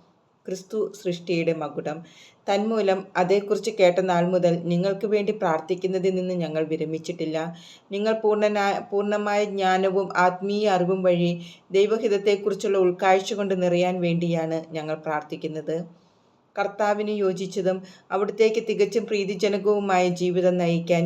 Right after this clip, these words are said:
നിങ്ങൾക്കിടയാകട്ടെ. അതുവഴി നിങ്ങളുടെ എല്ലാ നല്ല പ്രവൃത്തികളും ഫലദായകമാവുകയും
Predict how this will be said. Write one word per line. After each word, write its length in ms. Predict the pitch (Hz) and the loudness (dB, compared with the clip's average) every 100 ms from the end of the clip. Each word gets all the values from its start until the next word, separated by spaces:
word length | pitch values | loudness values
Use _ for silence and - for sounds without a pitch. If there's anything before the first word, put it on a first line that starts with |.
| 170 | 0
നിങ്ങൾക്കിടയാകട്ടെ. 1040 | 170 165 165 160 156 160 156 160 - 170 185 - - _ - | 0 0 -2 -2 0 0 -2 -4 -2 -2 -2 -12 -20 _ -6
അതുവഴി 520 | 180 190 185 175 180 180 - _ | -4 0 0 0 0 -4 -14 _
നിങ്ങളുടെ 320 | 190 208 214 | -4 0 2
എല്ലാ 280 | 208 208 208 220 | 2 4 2 2
നല്ല 280 | 208 190 | 0 0
പ്രവൃത്തികളും 680 | 196 196 180 185 190 190 190 185 | 0 0 0 2 2 2 2 2
ഫലദായകമാവുകയും 1200 | 175 175 175 180 180 190 175 165 165 170 170 | 2 4 4 4 4 2 2 0 0 0 0